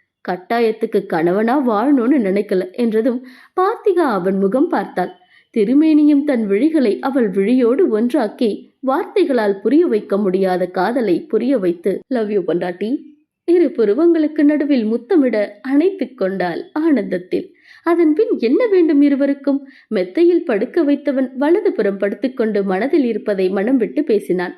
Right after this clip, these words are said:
ஆயிரம் முத்தங்கள் கொடுக்கும் இன்பத்தை விட அவனின் மனம் திறந்த பேச்சு பேரின்பத்தை கொடுத்தது. இதையெல்லாம் கற்பனையில் மட்டுமே அனுபவித்துக் கொண்டிருந்தவளுக்கு நிஜமானதை நம்பியும் நம்ப முடியாத மனநிலையும்.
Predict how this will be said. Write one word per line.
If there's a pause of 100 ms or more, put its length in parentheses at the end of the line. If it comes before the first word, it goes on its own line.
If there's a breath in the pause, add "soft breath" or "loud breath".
ஆயிரம்
முத்தங்கள்
கொடுக்கும்
இன்பத்தை
விட (200 loud breath)
அவனின்
மனம்
திறந்த
பேச்சு
பேரின்பத்தை
கொடுத்தது. (240 soft breath)
இதையெல்லாம்
கற்பனையில்
மட்டுமே
அனுபவித்துக்
கொண்டிருந்தவளுக்கு (240 loud breath)
நிஜமானதை
நம்பியும்
நம்ப
முடியாத
மனநிலையும்.